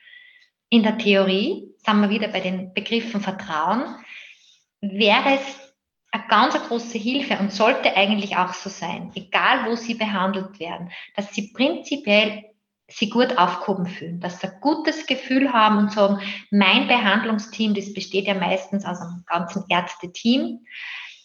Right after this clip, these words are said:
die schauen gut auf mich und die bieten mir die beste Therapie an, die es zum jetzigen Zeitpunkt gibt, immer in Absprache mit mir. Und die haben mir das auch so gut erklärt, dass auch ich ein Vertrauen in die Therapie habe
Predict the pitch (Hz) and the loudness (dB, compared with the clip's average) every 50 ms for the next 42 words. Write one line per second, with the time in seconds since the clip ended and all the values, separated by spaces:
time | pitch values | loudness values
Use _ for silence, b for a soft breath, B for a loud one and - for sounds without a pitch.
0 | B B _ - 254 254 269 277 294 - - - 226 196 202 220 240 254 226 240 | B B _ 2 4 4 6 4 4 4 4 4 6 6 8 8 6 6 4 4
1 | 247 262 262 240 240 - 233 226 247 233 233 214 - - 202 - - - 269 285 | 4 4 4 4 2 2 2 2 2 2 2 -2 -2 -4 -8 -12 -4 0 0 0
2 | 285 294 285 277 262 247 240 240 247 240 233 240 - - - - - - - 208 | 0 0 -2 0 2 4 4 4 4 2 0 -4 -8 -12 -12 -12 -12 0 4 4
3 | 202 240 - - - 233 226 - 208 190 190 190 190 190 196 202 226 - 185 185 | 4 4 2 0 -2 -4 -2 2 2 4 4 4 2 0 2 0 2 4 6 6
4 | 190 190 202 202 - 202 214 208 196 - - - - - - - 202 196 180 196 | 6 4 4 0 -2 0 0 0 0 -2 -6 -12 -14 -12 -2 2 2 4 6 4
5 | 208 202 196 - 226 220 208 202 - 190 170 175 - - - 175 175 - - - | 4 4 0 -2 0 0 0 0 2 2 2 2 0 -4 -6 -6 -6 -6 -4 0
6 | 262 330 349 - - - - _ _ - 254 285 285 277 233 196 220 214 202 - | 0 0 0 -2 -10 -16 -20 _ _ 2 4 4 6 6 6 4 4 2 4 2
7 | 190 196 - - - - - 180 175 175 175 - - 170 170 170 - - 185 185 | 0 0 0 -2 -4 -2 0 0 2 2 0 -4 -4 -4 -4 -6 -4 -2 0 4
8 | 202 214 254 330 349 202 B B B B B B B 214 202 226 226 202 208 202 | 4 4 4 4 2 -2 B B B B B B B -2 2 2 2 6 6 6
9 | 214 233 240 233 233 233 226 - 208 208 208 - - - - 247 269 339 330 - | 6 6 6 6 4 2 2 2 2 2 2 -2 -8 0 2 2 4 4 2 2
10 | 294 294 294 - 214 214 208 - 208 196 196 196 220 254 254 - 202 202 202 196 | 0 0 2 0 0 0 0 -2 0 2 4 4 4 4 2 2 2 2 2 2
11 | 180 190 - - - - - 254 311 359 370 - - - 208 202 - 208 202 - | -2 -2 -2 -4 -12 -8 -2 2 2 2 2 2 0 0 0 0 0 -2 -4 -4
12 | - - 196 175 175 185 220 254 240 226 214 196 208 202 - 202 196 185 185 185 | -6 0 2 4 6 8 8 6 6 4 2 2 -2 -4 -2 -2 -2 -2 -2 -4
13 | 185 - 196 202 180 175 175 220 - - - | -6 -6 -6 -4 -2 0 2 2 2 0 -4